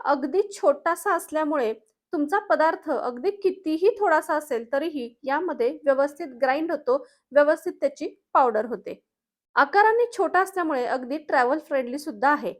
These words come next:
याला फक्त इथे असं एक on ऑफचं बटन आहे, ते प्रेस केलं की हा ग्राइंडर स्टार्ट होतो.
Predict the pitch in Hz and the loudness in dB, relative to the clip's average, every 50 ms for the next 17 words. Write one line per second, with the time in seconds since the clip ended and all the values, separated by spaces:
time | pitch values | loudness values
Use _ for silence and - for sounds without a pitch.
0 | _ _ _ _ _ 285 320 349 427 427 415 415 403 - _ 277 269 - 294 294 | _ _ _ _ _ 0 4 4 4 4 2 -2 -4 -2 _ -4 -2 -2 -4 -4
1 | 294 302 285 294 294 311 - - - 285 277 277 - _ - - 269 302 302 294 | -2 0 -2 0 0 -4 -4 -2 -2 -2 -2 -4 -8 _ -2 0 0 0 0 -2
2 | - 269 269 262 - - - 302 254 277 262 269 294 302 294 294 277 285 233 214 | -2 -4 -4 -4 -6 -4 -4 -2 -2 -2 -2 0 -2 -2 0 -2 -2 -4 -6 -10
3 | 233 - _ _ _ _ - 339 320 - - 359 403 403 - - 440 403 311 269 | -10 -12 _ _ _ _ -8 -8 -6 -2 0 0 0 -2 -4 -4 -2 0 0 0
4 | 262 262 - _ _ _ - 285 311 294 262 277 262 240 214 254 302 - - - | -2 -2 -6 _ _ _ -4 -2 -2 -2 0 -2 -4 -2 -2 -4 -6 -6 -8 -14
5 | - - 294 233 226 - 208 196 - - - _ | -4 -2 0 0 0 -4 -10 -12 -12 -16 -18 _